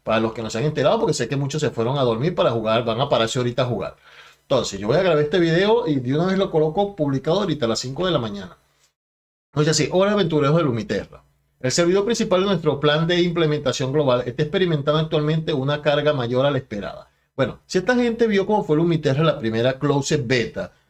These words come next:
se supone que la segunda iba a estar peor. Aparte que ellos tuvieron que haberse dado cuenta cuántas whitelist entregaron. Por lo menos yo no entré, yo no hice whitelist en la primera porque solicité muy tarde. En esta sí entregué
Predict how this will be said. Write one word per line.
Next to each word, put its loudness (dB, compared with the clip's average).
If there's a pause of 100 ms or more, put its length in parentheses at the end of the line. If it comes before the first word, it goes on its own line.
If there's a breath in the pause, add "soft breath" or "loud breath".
(120 soft breath)
se -10
supone -6
que -4
la 2
segunda 0
iba 0
a -6
estar -2
peor. 0
Aparte -4
que -4
ellos 0
tuvieron -2
que -4
haberse -2
dado 0
cuenta -2
cuántas -2
whitelist -4
entregaron. -2 (400 loud breath)
Por 0
lo 0
menos 2
yo 2
no 2
entré, 0
yo 2
no 2
hice 0
whitelist 2
en 2
la 0
primera 0
porque -4
solicité -4
muy -6
tarde. 0
En -10
esta -2
sí -2
entregué -2